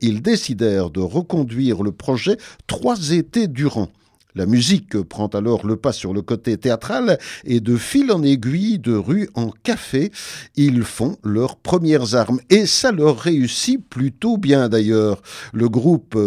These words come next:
dans sa formation d'origine, fort d'une dizaine de musiciens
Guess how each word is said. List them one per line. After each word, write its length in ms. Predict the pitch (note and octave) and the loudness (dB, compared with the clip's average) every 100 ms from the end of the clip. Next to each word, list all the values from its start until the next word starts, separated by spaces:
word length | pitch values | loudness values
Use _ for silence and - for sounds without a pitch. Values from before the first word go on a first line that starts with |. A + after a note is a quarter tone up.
| F2+ | 0
dans 200 | C3 A#2 | 0 0
sa 160 | - | -2
formation 680 | - G#2+ G#2+ G#2 B2 A2+ G#2+ | -2 -2 -2 -4 -4 -2 -2
d'origine, 680 | A2+ A#2 C#3 A3 A3+ D3 A2 | 0 0 0 0 2 2 0
fort 600 | - - - C#3 C3 G#2 | -4 -12 -4 -2 -2 -4
d'une 380 | F#2+ G#2+ G#2+ G#2 | -4 -4 -2 -2
dizaine 800 | E2+ G#2+ D3 A#2+ C#3+ B2 A2+ G2 - - - | -4 -8 -8 -2 0 2 0 -2 -6 -18 -16
de 320 | G2 A#2 A2+ | -4 0 0
musiciens 800 | G#2 B2+ C#3+ C#3+ - - C#3+ B2+ | 2 0 -2 -4 -6 -2 0 0